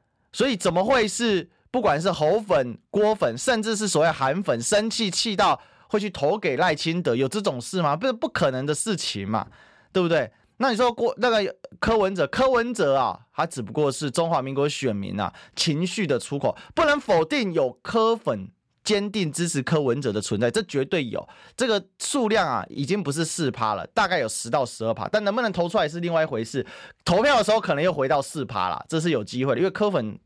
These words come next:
投票的惰性很强嘛。我认识的柯粉朋友就是这样，都是这个样子。因为所谓蓝绿一样烂，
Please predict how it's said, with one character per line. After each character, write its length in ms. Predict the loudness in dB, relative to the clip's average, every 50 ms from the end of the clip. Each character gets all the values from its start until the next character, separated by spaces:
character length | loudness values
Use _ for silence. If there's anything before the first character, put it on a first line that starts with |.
| _
投 160 | -2 0 2 4
票 160 | 4 2 2
的 60 | 0
惰 160 | 0 0 0
性 180 | -2 -2 -4 -4
很 160 | -4 -4 -4
强 340 | -4 -4 -4 -4 -6 -4 -2
嘛。 140 | -4 -4 -4 -8 -16 -10 -2
我 100 | 0 2
认 160 | 2 2 0
识 80 | -2 -2
的 80 | -4
柯 160 | 0 0 -2 0
粉 180 | 0 -2 -4
朋 100 | -4 -2
友 120 | -2 -2 -2
就 100 | -2 -4
是 40 |
这 140 | -4 -2 0
样， 120 | 0 0 -2 -4 -14 _ _ _ _ -20 -20 _ _ -20 _ _ -2
都 100 | -2 -2
是 100 | -2 -6
这 100 | -8 -8
个 100 | -6 -4
样 240 | -4 -4 -6 -8 -10
子。 160 | -12 -14 -16 -16 -20 -20 -20 -20 -20 _ _
因 120 | 0 2
为 140 | 4 4 2
所 140 | 4 4 2
谓 80 | 4 4
蓝 200 | 4 4 2 2
绿 160 | 0 -2 -2
一 140 | 0 0 2
样 180 | 2 2 4
烂， 240 | 4 2 2 2